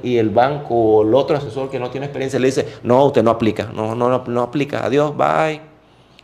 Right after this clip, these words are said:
Evelyn lo logra. Si Evelyn no le consigue el préstamo, nadie se lo puede conseguir. Ya eso,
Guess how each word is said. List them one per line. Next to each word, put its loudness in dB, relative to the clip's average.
Evelyn -2
lo -2
logra. 0
Si -6
Evelyn 0
no 0
le -2
consigue -4
el -4
préstamo, -4
nadie 0
se -8
lo -4
puede -6
conseguir. -6
Ya 4
eso, -4